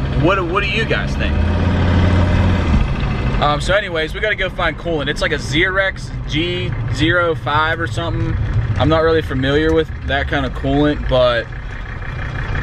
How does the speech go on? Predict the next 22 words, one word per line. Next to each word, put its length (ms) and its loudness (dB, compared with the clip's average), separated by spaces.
it 220 2
doesn't 500 -2
look 220 -2
like 220 -2
that's 240 0
what's 200 -4
in 160 -2
here. 180 -2
It 40 0
looks 220 2
like 120 2
whoever 320 2
had 220 -2
this 160 -2
car 200 2
before 600 2
literally 380 2
just 240 -4
threw 180 0
some 180 -2
random, 580 0
uh, 540 2